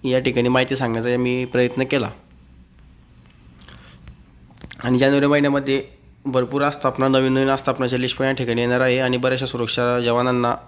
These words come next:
या ठिकाणी बदली पण मिळणार आहे. आणि ज्या काही आपले राहिलेले जे उमेदवार आहेत, ज्यांची अजून ट्रेनिंग बाकी आहे किंवा जॉईनिंग बाकी आहे, त्यांना पण जानेवारी महिन्यामध्ये बोलवण्याची या ठिकाणी शक्यता आहे.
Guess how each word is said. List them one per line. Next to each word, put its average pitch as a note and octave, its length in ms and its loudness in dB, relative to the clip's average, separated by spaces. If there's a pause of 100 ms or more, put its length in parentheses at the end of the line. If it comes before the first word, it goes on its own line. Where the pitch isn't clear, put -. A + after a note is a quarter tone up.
या A#2+ 100 -4
ठिकाणी A#2+ 280 -2
बदली A#2+ 260 0
पण B2 160 -2
मिळणार A#2+ 300 0
आहे. B2 240 2
आणि B2 280 -2
ज्या B2+ 280 2
काही B2+ 220 0
आपले B2 280 -2
राहिलेले B2 400 0
जे A#2+ 200 -4 (580)
उमेदवार B2 360 2
आहेत, B2 240 2
ज्यांची B2+ 480 0
अजून B2 220 0
ट्रेनिंग B2+ 340 0
बाकी B2 260 0
आहे B2 100 2
किंवा B2 220 0
जॉईनिंग B2 320 2
बाकी B2 260 -2
आहे, A#2+ 180 -2
त्यांना B2+ 260 -2
पण B2 160 -2
जानेवारी B2 300 2
महिन्यामध्ये B2 540 0
बोलवण्याची B2+ 480 0
या B2 60 0
ठिकाणी A#2 340 -2
शक्यता A2+ 380 -4
आहे. A#2 120 0